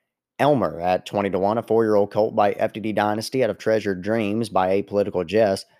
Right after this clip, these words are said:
owned by La Feliz Montana Ranch L L C, Tony Cedillo Trains, Escar Ramirez, the rider. Ten starts this year for Elmer.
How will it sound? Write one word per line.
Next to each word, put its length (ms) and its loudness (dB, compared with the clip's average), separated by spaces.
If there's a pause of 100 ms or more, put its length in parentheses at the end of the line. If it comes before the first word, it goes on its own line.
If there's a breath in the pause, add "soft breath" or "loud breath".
(260)
owned 120 -2
by 140 4
La 180 4
Feliz 300 0
Montana 420 0
Ranch 300 0
L 120 2
L 120 4
C, 320 0
Tony 240 -2
Cedillo 420 0
Trains, 440 -4 (200)
Escar 460 2
Ramirez, 520 0
the 80 -12
rider. 320 -10 (2000)
Ten 260 2
starts 340 4
this 160 -2
year 140 2
for 180 0
Elmer. 340 0